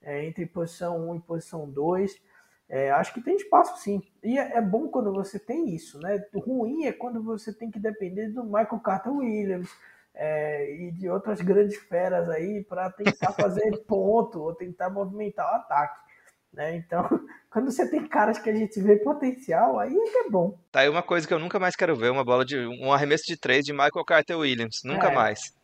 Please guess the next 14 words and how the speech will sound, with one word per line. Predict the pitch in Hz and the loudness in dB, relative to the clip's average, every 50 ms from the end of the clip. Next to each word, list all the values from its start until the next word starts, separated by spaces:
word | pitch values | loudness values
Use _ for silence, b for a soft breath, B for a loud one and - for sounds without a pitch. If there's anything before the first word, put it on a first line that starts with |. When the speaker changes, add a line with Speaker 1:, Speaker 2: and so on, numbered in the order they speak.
| - - | -14 -8
Speaker 1:
Não, | 165 170 180 180 | -6 -4 -4 -4
Deus, | 165 156 170 190 202 196 196 | -2 2 4 4 4 4 2
Deus | - 170 202 220 | 0 2 4 4
me | 226 233 | 4 2
livre. | 202 175 165 175 170 160 - | 2 0 0 -2 -2 -6 -8
Speaker 2:
<laughs> | - - - - - - _ _ _ _ _ _ _ B B B B | -10 -12 -12 -12 -20 -20 _ _ _ _ _ _ _ B B B B
E | - 147 147 | -4 -2 2
respondendo | 147 160 160 - - 175 156 156 165 156 | 4 2 2 2 -2 0 0 0 0 4
aí | 160 156 | 4 4
o | 160 | 4
Donazolo, | 160 156 165 160 156 151 131 131 147 165 180 180 | 2 0 0 2 2 2 4 2 2 2 2 4
eu | 170 | 4
acho | 165 170 - - | 4 4 2 -4
que | - 196 190 190 185 165 143 | -4 -4 -4 -2 0 0 -2